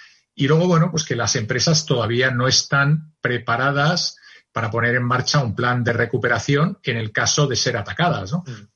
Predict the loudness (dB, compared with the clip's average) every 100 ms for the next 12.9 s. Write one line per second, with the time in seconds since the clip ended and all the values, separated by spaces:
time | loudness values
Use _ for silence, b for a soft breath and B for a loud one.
0 | _ _ -8 -2 -2 0 -2 -2 -4 -4
1 | -4 -4 -2 -2 -2 -4 -6 B B B
2 | -6 -2 0 0 -2 -4 -4 -2 -2 -2
3 | -4 -2 -2 -2 -4 -2 -2 -4 -8 b
4 | b _ -4 -2 -2 -2 -2 0 0 0
5 | -4 -6 -10 -10 -10 -10 -10 -10 -10 -10
6 | -10 -10 -10 -10 -10 -8 -10 -10 -12 -14
7 | -14 -14 -14 -16 -16 -12 -10 -8 -8 -10
8 | -10 -10 -10 -10 -12 -12 -12 -14 -12 -8
9 | -6 -6 -6 -6 -6 -8 -8 -12 -10 -10
10 | -12 -14 -18 -16 -10 -6 -4 -4 -4 -6
11 | -6 -6 -6 -8 -8 -14 -14 -14 -18 -18
12 | -20 -16 -12 -12 -12 -14 -14 -16